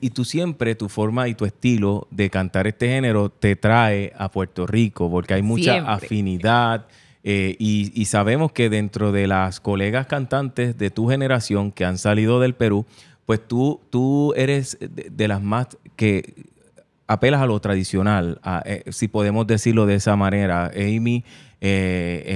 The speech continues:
Speaker 1: eh, Daniela, Yajaira son colegas con las cuales tú has crecido y has desarroll-, desarrollado ya una generación de músicos que le dan a la salsa vida, que le dan a la salsa frescura y, y, y una tonada femenina,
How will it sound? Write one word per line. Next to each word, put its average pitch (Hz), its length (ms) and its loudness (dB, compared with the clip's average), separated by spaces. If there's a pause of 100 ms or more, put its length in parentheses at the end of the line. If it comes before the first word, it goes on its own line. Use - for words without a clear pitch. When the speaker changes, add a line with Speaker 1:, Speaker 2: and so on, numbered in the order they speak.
(300)
Speaker 1:
eh, 90 60 -2
Daniela, 104 840 0
Yajaira 104 580 0
son 101 220 -4
colegas 107 520 -2 (200)
con 95 140 -2
las 92 120 -2
cuales 92 240 -2
tú 95 160 0
has 92 80 -2
crecido 127 680 -2 (300)
y 104 80 0
has 104 100 2
desarroll-, 107 520 2
desarrollado 101 880 2
ya 110 340 4
una 107 320 0
generación 110 600 0
de 101 120 0
músicos 110 640 -2 (360)
que 104 160 0
le 98 100 0
dan 98 200 0
a 113 60 0
la 110 120 2
salsa 101 1000 2
vida, 131 560 -2 (280)
que 101 100 0
le 98 80 4
dan 95 200 2
a 110 60 0
la 107 120 2
salsa 107 400 -2
frescura 120 840 -2 (320)
y, 113 360 2
y, 117 280 0
y 113 220 2
una 120 240 0
tonada 160 360 -2
femenina, 156 600 -2